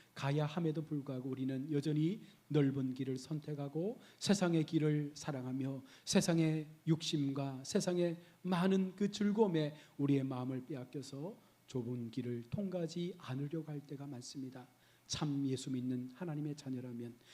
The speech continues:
우리가 참 그리스도의 삶을 통하여 믿음의 성도의 삶을 걷기를 원한다면 마지막 순간까지 이 좁은 문을 통과해서 하나님께서 입하신 그 거룩하고 아름다운 영광의 자리에 이를 수 있는 우리 모든 성도들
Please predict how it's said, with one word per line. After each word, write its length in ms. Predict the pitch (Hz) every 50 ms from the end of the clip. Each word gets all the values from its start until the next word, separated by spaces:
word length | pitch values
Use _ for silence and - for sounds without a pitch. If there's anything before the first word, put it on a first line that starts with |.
| - - -
우리가 180 | 170 160 160 160
참 300 | 165 - 190 170 170 165
그리스도의 400 | - 165 156 - - 185 170 165
삶을 320 | 170 - 170 165 160 156
통하여 360 | - 165 156 147 156 151 147
믿음의 340 | 143 156 196 202 202 196 190
성도의 380 | 196 - 208 196 185 190 185 180
삶을 440 | 175 175 165 156 160 165 160 151 - - - -
걷기를 340 | - 151 147 151 - 160 147
원한다면 560 | 131 135 135 131 127 127 123 131 131 127 117 - -
마지막 420 | - 113 113 113 - 127 120 113 -
순간까지 760 | - 147 131 131 127 123 - 143 135 - 151 151 190 233 226 - - - - _
이 220 | 180 170 170 170 170
좁은 220 | - 175 160 160
문을 300 | 156 151 147 147 147 147 147 -
통과해서 720 | - 156 139 123 127 123 120 120 120 - - 131 123 - - _ - - -
하나님께서 580 | - - 180 160 151 151 147 156 143 - -
입하신 440 | 143 139 135 139 135 - 151 143 135
그 120 | - 170 156
거룩하고 440 | - 170 165 - - 170 165 180
아름다운 400 | 170 170 175 175 175 180 180 180 - - - - - 160
영광의 480 | 190 196 190 190 214 214 214 214 208
자리에 400 | 202 - 143 139 143 143 135 127 - - _
이를 240 | - 165 151 143 156
수 160 | 151 - -
있는 420 | 151 127 117 117 123 131 127 117 - - - _ -
우리 100 | 127 127
모든 300 | 120 120 123 127 123 117
성도들 680 | - - 156 143 139 139 143 135 151 165 208 240 -